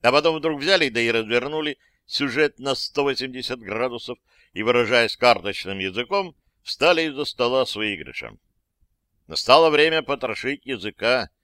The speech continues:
для чего, собственно, и разыгрывалась вся эта пьеса с газелями и, и доставщиками еды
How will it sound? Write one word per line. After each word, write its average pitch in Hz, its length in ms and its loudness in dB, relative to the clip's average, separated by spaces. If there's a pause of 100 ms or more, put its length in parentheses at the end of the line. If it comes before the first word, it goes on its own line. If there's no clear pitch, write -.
(260)
для 95 120 -6
чего, 127 260 -2
собственно, 127 460 -2
и 120 80 0
разыгрывалась 127 720 -2
вся 120 160 0
эта 104 200 -2
пьеса 104 580 -4 (260)
с 80 120 -20
газелями 123 760 -2
и, 107 100 -10 (220)
и 117 100 -6
доставщиками 123 800 -2
еды 117 460 -4